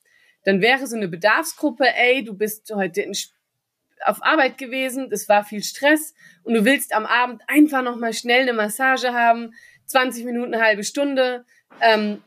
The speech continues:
dann kannst du bei uns nochmal in einundzwanzig Uhr, zweiundzwanzig Uhr ins Sa-, in den Salon kommen und dann bekommst du von uns nochmal so eine schöne Entspannungsmassage.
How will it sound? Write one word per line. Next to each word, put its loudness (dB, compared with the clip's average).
dann 0
kannst -2
du -8
bei 6
uns -2
nochmal -2
in -10
einundzwanzig -2
Uhr, -6
zweiundzwanzig -4
Uhr -2
ins -12
Sa-, -4
in -6
den -6
Salon 2
kommen 0
und 0
dann 2
bekommst 0
du -12
von 0
uns -6
nochmal -2
so -6
eine -4
schöne 0
Entspannungsmassage. -8